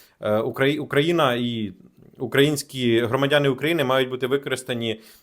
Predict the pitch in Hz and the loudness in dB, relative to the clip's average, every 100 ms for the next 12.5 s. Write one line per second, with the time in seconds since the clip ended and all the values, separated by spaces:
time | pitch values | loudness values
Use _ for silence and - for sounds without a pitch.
0 | - 110 127 - 127 120 117 113 143 139 | -8 0 0 0 -2 0 0 -2 -2 -2
1 | 120 117 147 131 123 123 170 147 135 123 | -2 -4 -2 2 2 2 -2 -2 -2 0
2 | 139 156 139 120 107 - - 156 151 120 | 0 -2 0 -2 -2 -8 2 2 2 -4
3 | 143 143 139 110 110 110 98 87 - _ | -4 -4 -6 -4 2 2 2 -4 -10 _
4 | _ _ _ _ _ - 110 104 98 - | _ _ _ _ _ -4 2 2 2 -6
5 | - 156 147 160 143 131 160 165 175 170 | -6 -6 0 2 2 2 2 4 4 4
6 | 185 135 - 127 123 127 117 135 135 180 | 4 4 2 0 0 0 -2 -2 2 4
7 | 220 185 170 _ _ - - - 139 135 | 2 0 -8 _ _ -20 -14 -6 -4 -2
8 | 131 123 113 107 98 90 - - - _ | -2 2 2 2 0 -6 -10 -20 -20 _
9 | _ _ _ _ - 123 170 - - 160 | _ _ _ _ -4 4 4 2 -4 -2
10 | 139 131 123 117 113 110 107 90 85 92 | 2 0 0 0 0 0 -2 -4 -4 -8
11 | 90 151 180 131 135 127 135 120 113 120 | -8 -4 0 0 -2 0 2 2 2 0
12 | 117 120 143 208 | 0 0 0 -2